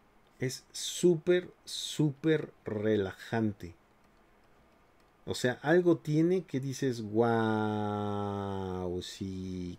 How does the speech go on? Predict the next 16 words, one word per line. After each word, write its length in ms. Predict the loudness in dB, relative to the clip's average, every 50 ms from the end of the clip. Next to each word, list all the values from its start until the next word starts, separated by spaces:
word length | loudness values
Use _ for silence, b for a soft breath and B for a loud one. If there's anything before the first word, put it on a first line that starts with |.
| -10
quiero". 600 | -6 -4 -2 -2 -2 -4 -6 -8 -8 -10 -12 -12 -14 -14 _ _ _ _ _ _ _ _ _ _ _ _ _ _ _ _ _ _ _ _ _ _ B B B B B B B B B B B -8
No 100 | -6 -4
sé, 200 | -2 -2 -2 -2
y 60 | -2 -2
vean 180 | -2 -2 -2
qué 220 | -2 -2 0 0 2
bonito 480 | 2 2 2 2 2 2 0 -2 0
quedó 200 | 2 4 4 4
el 80 | 4 2
rostro. 360 | 2 2 0 0 -2 -10 -10 -12 -12 -4 2
Qué 160 | 4 4 4
bonito 500 | 4 4 2 2 2 0 -2 -2 -4 -4
se 200 | -2 -2 0 0
ve. 220 | 2 0 0 -2 -6 _ -20 -20 _ B B B B B B B B B B B B
De 160 | 2 4 4
verdad, 340 | 4 6 6 6 4 4 2